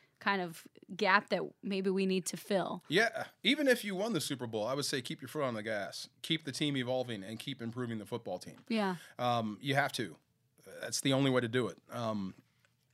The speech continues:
Speaker 2: so I, it, we'll find out what he's thinking and what he thinks of certain people and where he, where you feel you can get upgrades, after free agency and after the draft. We're gonna find out soon. Um,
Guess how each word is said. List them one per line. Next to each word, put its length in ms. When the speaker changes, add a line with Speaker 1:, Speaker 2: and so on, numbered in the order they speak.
Speaker 2:
so 380
I, 80
it, 280
we'll 180
find 320
out 220
what 140
he's 180
thinking 380
and 400
what 200
he 100
thinks 320
of 180
certain 300
people 380
and 160
where 180
he, 340
where 200
you 200
feel 280
you 100
can 140
get 140
upgrades, 600
after 460
free 280
agency 320
and 80
after 240
the 80
draft. 320
We're 80
gonna 120
find 260
out 160
soon. 260
Um, 400